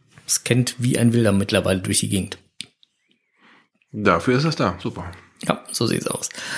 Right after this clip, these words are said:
Speaker 1: Ähm, ja, äh, guten Abend, äh, in den Chat erstmal. Es sind mittlerweile ganz viele Hörer online. Äh, denen sagen wir jetzt erstmal, äh, generell guten Abend. Schön, dass ihr bei uns seid.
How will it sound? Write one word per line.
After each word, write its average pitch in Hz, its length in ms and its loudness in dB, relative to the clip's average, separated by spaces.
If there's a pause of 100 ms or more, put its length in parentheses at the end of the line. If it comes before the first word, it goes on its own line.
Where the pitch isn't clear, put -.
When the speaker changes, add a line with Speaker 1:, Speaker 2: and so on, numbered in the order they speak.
(680)
Speaker 1:
Ähm, 170 840 6 (300)
ja, 226 240 2
äh, 156 360 4
guten 196 260 0
Abend, 233 400 2
äh, 214 140 0
in 180 160 0
den 170 140 2
Chat 240 200 0
erstmal. 202 480 0
Es 175 160 2
sind 175 160 0
mittlerweile 156 420 2
ganz 156 200 0
viele 151 260 0
Hörer 139 280 0
online. 151 500 0
Äh, 127 100 0
denen 131 300 0
sagen 120 320 0
wir 113 80 2
jetzt 113 120 -4
erstmal, 104 580 -4 (120)
äh, - 120 -8 (260)
generell 147 760 4 (100)
guten 131 580 2
Abend. 135 640 0
Schön, 160 400 4
dass 131 180 0
ihr 117 100 0
bei 104 160 0
uns 147 220 0
seid. 185 300 -2